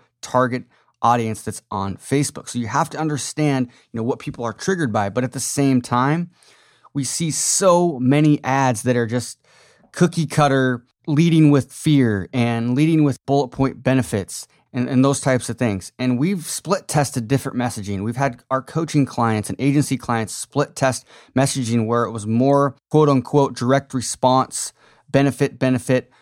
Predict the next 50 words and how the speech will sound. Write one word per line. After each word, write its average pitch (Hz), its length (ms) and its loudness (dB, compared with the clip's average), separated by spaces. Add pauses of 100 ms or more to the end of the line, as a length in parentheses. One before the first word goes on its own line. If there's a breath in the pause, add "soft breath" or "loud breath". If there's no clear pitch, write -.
(140 soft breath)
a 127 60 -8
little 131 160 0
bit 127 100 0
of 113 80 -4
fear 131 240 2
maybe, 127 400 2 (300 soft breath)
talking 131 280 0
about 120 220 0
what 120 140 -4
they 131 80 0
can 117 200 -2
get, 135 360 0 (500)
as 131 140 2
opposed 180 800 2
to 156 120 2
just 135 260 -2
writing 147 800 0 (240)
a, 110 320 -4
a 113 80 -10
post 135 540 -2
like 117 180 -2
you 123 80 -2
would 110 120 -4
write 110 440 -4 (460 loud breath)
an 127 100 4
organic 139 480 2
kind 123 160 -2
of - 120 -10
post - 420 -4 (100)
without 131 300 0
trying 139 260 0
to 123 60 0
get 120 160 0
a - 20 -4
call 117 240 2
to 110 60 -2
action, 101 320 -4
but 92 80 -14
then 117 100 -6
having 123 400 0
a 110 60 -2
call 110 180 0
to 107 60 0
action 104 340 -4
at 101 80 -14
the 110 140 -10
end 110 100 -2
of 104 80 -4
that 101 140 -6
messaging. 101 480 -8